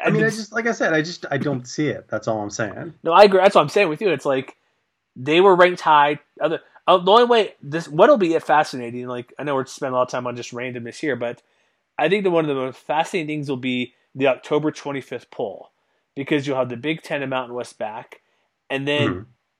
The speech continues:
Speaker 1: you'll have, unfortunately, three weeks later, essentially till Pac-twelve. So that'll be an interesting poll. Like, if the Mountain West does well, the Big Ten, what they do, that'll be a big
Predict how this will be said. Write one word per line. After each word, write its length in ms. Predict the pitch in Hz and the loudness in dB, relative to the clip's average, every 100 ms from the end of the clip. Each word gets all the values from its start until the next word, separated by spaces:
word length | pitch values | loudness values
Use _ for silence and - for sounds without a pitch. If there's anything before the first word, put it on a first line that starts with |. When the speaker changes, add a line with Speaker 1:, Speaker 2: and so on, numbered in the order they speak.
| _ _ _ - | _ _ _ -6
Speaker 1:
you'll 160 | 143 | 0
have, 280 | 139 123 120 - | 2 2 -2 -10
unfortunately, 760 | 123 123 143 143 127 123 117 _ | -8 -2 -2 -2 -8 -6 -8 _
three 160 | 147 143 | -2 -2
weeks 240 | 135 123 | -2 -6
later, 200 | 139 143 | -4 -2
essentially 340 | 123 131 123 123 | -2 -6 -8 -8
till 140 | 123 | -8
Pac-twelve. 580 | - 131 - 180 156 135 _ _ - | -4 -6 -4 0 0 0 _ _ -4
So 140 | 156 | 2
that'll 240 | 151 190 | 4 6
be 120 | 202 185 | 6 4
an 40 | |
interesting 340 | 165 175 170 147 | 2 -4 -4 -2
poll. 400 | 139 127 143 - _ - | 0 2 0 -4 _ 0
Like, 280 | 139 139 - | 0 0 -4
if 120 | 135 | -8
the 80 | 139 | -4
Mountain 280 | 139 135 139 | -2 -2 -4
West 200 | 135 - | -4 -4
does 180 | 127 139 | -4 0
well, 240 | 131 131 | 2 2
the 120 | 131 | 0
Big 200 | 127 135 | -6 -6
Ten, 180 | - 131 | -6 -6
what 140 | 123 | -6
they 140 | 135 156 | -4 -4
do, 160 | 143 | -2
that'll 260 | 123 131 160 | 0 2 2
be 180 | 151 147 | 2 0
a 60 | |
big 260 | 135 139 | 0 -4